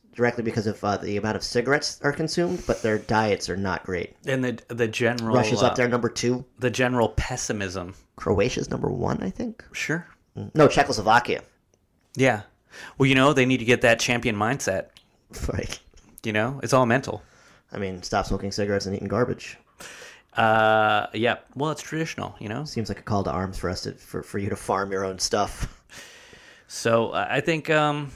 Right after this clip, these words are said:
Speaker 2: a takeaway I got from this is that happiness is not a state of, of being either.
Speaker 1: It's something you
Speaker 2: You
Speaker 1: create
Speaker 2: know?
Speaker 1: yourself.
Speaker 2: Yeah, and it's, it takes actions. And you have to commit to these actions, and you have to accomplish tasks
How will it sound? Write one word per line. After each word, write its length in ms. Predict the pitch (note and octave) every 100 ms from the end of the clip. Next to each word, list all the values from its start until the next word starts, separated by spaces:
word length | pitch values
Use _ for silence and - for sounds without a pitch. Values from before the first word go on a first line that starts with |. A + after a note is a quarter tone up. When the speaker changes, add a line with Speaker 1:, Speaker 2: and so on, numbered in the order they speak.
| -
Speaker 2:
a 80 | C#3+
takeaway 420 | C3 D3+ D3 D3
I 40 | C#3
got 160 | C#3
from 140 | D3 C#3
this 200 | C3 C3+
is 160 | A2+
that 120 | A2+ G#2+
happiness 520 | B2 B2+ B2+ B2 -
is 120 | G2
not 180 | A2+ G#2
a 40 |
state 320 | G2 - G#2
of, 180 | G2 - -
of 240 | G2 F#2+
being 380 | - G2+ G#2 A#2+ - -
either. 320 | G2 G#2+ C3 - -
Speaker 1:
It's 100 | -
something 220 | C3 A2+
you 80 | G#2+
Speaker 2:
You 40 |
Speaker 1:
create 160 | A2+ A2+
Speaker 2:
know? 40 |
Speaker 1:
yourself. 460 | A2+ - C#3+ B2+ - _ -
Speaker 2:
Yeah, 440 | G#2+ G#2+ F2+ F#2
and 180 | - G2+
it's, 260 | G2 G2 -
it 160 | G#2 -
takes 220 | A#2+ -
actions. 600 | G2+ B2+ - C3+ C#3 -
And 220 | - -
you 100 | G#2+
have 100 | A2
to 80 | A2+
commit 260 | - A#2 -
to 60 |
these 180 | B2 A#2
actions, 480 | A2 A2+ - A#2+ A2
and 100 | G2+
you 60 | G#2
have 140 | G#2+
to 100 | A2
accomplish 460 | G2 G#2+ G#2+ A#2+ -
tasks 600 | - A2+ A2 - -